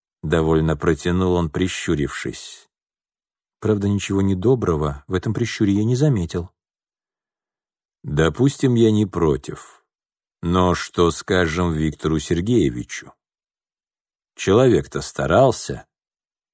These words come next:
В смысле, злыдень». Хотелось сказать, что пусть сам расхлёбывает заваренную кашу,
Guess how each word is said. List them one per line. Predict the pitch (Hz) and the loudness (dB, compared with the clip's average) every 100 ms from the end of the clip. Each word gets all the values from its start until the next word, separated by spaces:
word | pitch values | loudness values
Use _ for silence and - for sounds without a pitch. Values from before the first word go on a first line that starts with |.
| - | -16
В | |
смысле, | - 78 69 71 69 67 - | -6 -4 -4 -2 -2 -4 -8
злыдень». | 71 73 95 82 62 57 57 _ _ _ _ _ - | -6 2 4 4 0 -8 -14 _ _ _ _ _ -4
Хотелось | - 92 131 127 | 0 2 2 2
сказать, | - 113 127 | 0 0 2
что | - - | 0 -4
пусть | 107 127 - | -2 -2 -2
сам | - - 147 101 | -4 2 2 2
расхлёбывает | 85 - - 107 92 90 90 | 0 -2 0 2 2 2 2
заваренную | 82 95 98 90 85 87 | 0 0 2 0 0 -2
кашу, | - 156 147 - 87 | 0 0 0 -2 -4